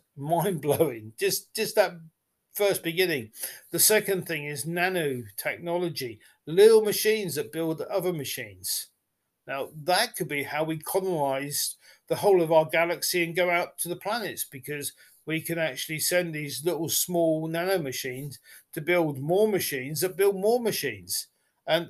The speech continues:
that could be a way that we over, you know, take over the exploration of space. These things are things that people never felt or thought were possible. That's what makes it so remarkable,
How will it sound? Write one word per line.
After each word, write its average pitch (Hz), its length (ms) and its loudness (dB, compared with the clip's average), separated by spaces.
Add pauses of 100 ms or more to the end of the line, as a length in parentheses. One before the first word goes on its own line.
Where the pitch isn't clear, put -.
that 185 240 0
could 160 140 -4
be 156 140 -2
a 151 80 2
way 165 200 2
that 160 160 -4
we 160 180 -2
over, 160 260 0 (220)
you 160 140 -2
know, 160 120 0
take 175 340 -2
over 175 560 4 (100)
the 175 160 0
exploration 185 640 -2
of 175 80 -4
space. 214 600 -4 (540)
These 190 440 2
things 131 600 -2
are 147 60 -8
things 160 320 -6
that - 220 -6
people 156 320 -2
never 170 500 2 (260)
felt 156 440 0 (180)
or 143 220 -4
thought 156 360 2
were 156 120 0
possible. 113 640 -4 (2000)
That's 147 240 0
what 165 120 0
makes 156 280 -2
it 147 100 -2
so 147 220 2
remarkable, 143 800 -2